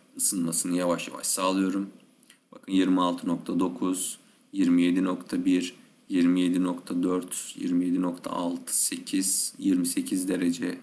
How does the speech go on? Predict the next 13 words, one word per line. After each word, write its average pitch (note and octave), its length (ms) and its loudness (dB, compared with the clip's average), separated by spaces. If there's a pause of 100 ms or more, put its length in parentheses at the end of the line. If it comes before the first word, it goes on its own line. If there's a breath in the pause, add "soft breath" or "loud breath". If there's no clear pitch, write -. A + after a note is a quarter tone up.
(160)
yirmi F2+ 240 2
sekiz F2+ 320 -2
nokta F2 320 -4
iki, - 320 -6
dört F#2 240 -2
şeklinde F2 680 -2 (300 loud breath)
devam E2 360 2
ediyor. F#2+ 360 0 (420 loud breath)
Böylelikle G2+ 720 0 (300 loud breath)
P G2 180 -4
T G2 80 -4
yüz F2+ 220 2
sensöründen F2+ 760 0